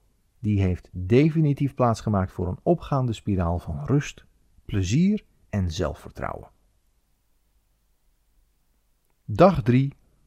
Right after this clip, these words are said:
oefening één. Yoga-oefening voor volledige ademhaling. In deze cursus leer je om op een prettige manier te reageren op een speech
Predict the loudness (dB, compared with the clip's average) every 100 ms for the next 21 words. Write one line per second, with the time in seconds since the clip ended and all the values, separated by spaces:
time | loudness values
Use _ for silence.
0 | _ _ 0 0 2 2 2 -2 -4 -6
1 | -12 _ _ _ _ _ _ _ -4 6
2 | 6 6 2 -2 -2 0 0 0 -2 -4
3 | -6 -8 _ _ -8 -2 2 4 2 0
4 | -4 -2 -2 -2 -6 -8 -8 -14 _ _
5 | _ _ _ _ -20 -20 _ _ _ 2
6 | 6 8 6 4 4 8 8 6 0 0
7 | 2 6 6 6 4 2 2 2 0 -2
8 | -2 -2 0 2 2 2 2 2 2 0
9 | -2 -2 -2 -2 -2 0 0 -2 -4 -4
10 | -4 -6 -4 -2 -2 -6 -18